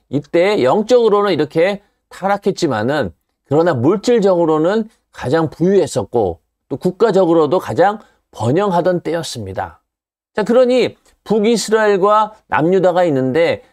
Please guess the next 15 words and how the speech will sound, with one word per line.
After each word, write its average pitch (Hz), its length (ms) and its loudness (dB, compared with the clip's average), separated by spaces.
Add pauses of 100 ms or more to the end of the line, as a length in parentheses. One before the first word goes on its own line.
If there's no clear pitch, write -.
(100)
남유다 196 480 0
입장에서 160 640 0
북이스라엘을 175 1000 0 (500)
부러워하는 226 600 2
마음이 139 320 0
있었겠죠. 101 800 -6 (120)
국력이 202 460 2
점점 165 460 0 (340)
강성해지고 139 1000 0 (260)
물질의 180 400 0
부유가 160 320 2
넘치니, 135 720 -4 (400)
"야, 117 460 -4
저희 165 220 0
북이스라엘 185 760 -2